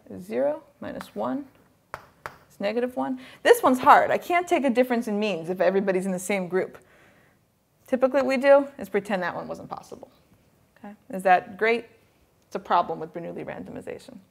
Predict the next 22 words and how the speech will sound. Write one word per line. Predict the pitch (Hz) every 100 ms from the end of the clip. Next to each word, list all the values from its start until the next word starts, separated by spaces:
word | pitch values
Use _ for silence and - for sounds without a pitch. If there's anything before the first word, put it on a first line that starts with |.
| - -
Similarly, | - 240 233 214
let's | 214 208
pretend | 220 220 190
this | 170 -
one | 175
is |
not | 190 -
possible. | - - - - - _ _ _ _ _ _ _ _ _ _ -
Okay? | - 208 277 - - - -
Here, | 240 262 330 - - _ -
we've | 185
got | 190 165
one | 180 214 233 254 277 -
minus | 202 196 190 190
the | 190
mean | 196 196
of | 185
zero | 196 196 185
and | 180 185
zero | 208 247 330 - _ - - _ _ _ _ _ _ - - - _ _ -
is | 196 190
one. | 214